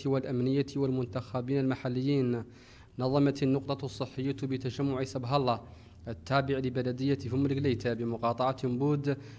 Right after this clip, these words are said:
يوما تشاوريا يهدف إلى تحسين مستوى الصحة المجتمعية وتعزيز النفاذ إلى الخدمات الصحية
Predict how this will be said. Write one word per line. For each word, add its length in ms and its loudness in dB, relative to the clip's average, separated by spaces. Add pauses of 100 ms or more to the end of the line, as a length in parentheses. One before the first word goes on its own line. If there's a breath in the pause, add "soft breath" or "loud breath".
(120 loud breath)
يوما 360 6
تشاوريا 760 2
يهدف 500 2
إلى 340 0
تحسين 760 0 (260 loud breath)
مستوى 760 4 (160)
الصحة 400 -6 (100)
المجتمعية 960 0 (320 loud breath)
وتعزيز 640 0
النفاذ 560 2
إلى 260 0
الخدمات 580 -2
الصحية 720 -2